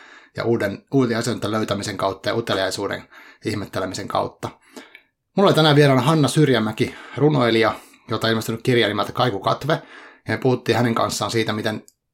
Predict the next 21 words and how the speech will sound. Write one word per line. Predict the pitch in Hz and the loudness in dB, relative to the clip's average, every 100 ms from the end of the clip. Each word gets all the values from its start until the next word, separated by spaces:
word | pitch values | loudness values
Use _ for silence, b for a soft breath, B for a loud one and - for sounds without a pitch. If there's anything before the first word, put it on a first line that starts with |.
| _ _ _ _ | _ _ _ _
upea, | 160 135 117 104 - | -2 2 2 2 0
siistiä, | - 127 117 113 107 | 4 4 4 2 0
mahtava | 117 - 107 104 | 0 0 0 0
ja | |
ihana | 113 110 104 - - _ b b b b b _ _ _ - - | 0 -2 -4 -6 -14 _ b b b b b _ _ _ -12 -2
taidemuoto | 120 110 107 104 101 | 0 2 0 -2 0
runot | 120 101 - | 0 -2 -2
on. | 110 127 B B B | 0 2 B B B
<laughs> | 131 120 - | -4 -4 -6
Ja | |
puhuttiin | 113 110 113 | -4 -2 0
myös | 110 | 0
elämästä, | 131 127 120 - 117 - B B _ | 2 2 2 0 -4 -6 B B _
kuolemasta, | 120 117 113 113 - - - B B B B _ | 2 4 4 0 -4 -6 -6 B B B B _
no, | 123 110 | -2 0
taiteesta | 123 117 110 - | 0 2 0 0
yleensäkin, | 127 123 107 98 117 98 - | 2 2 0 -2 -4 -6 -6
kauneuden | 117 123 107 101 107 | 0 0 0 -2 -4
näkemisestä, | 117 110 104 101 - - - - B B B B B - | -4 -4 -6 -6 -6 -4 -4 -8 B B B B B 0
ajasta, | 120 113 98 - 107 98 B B _ b b | 2 4 2 -2 -4 -4 B B _ b b
ikävöimisestä | 127 117 110 101 104 101 98 - 101 | -4 -2 0 -2 -2 -6 -8 -4 -4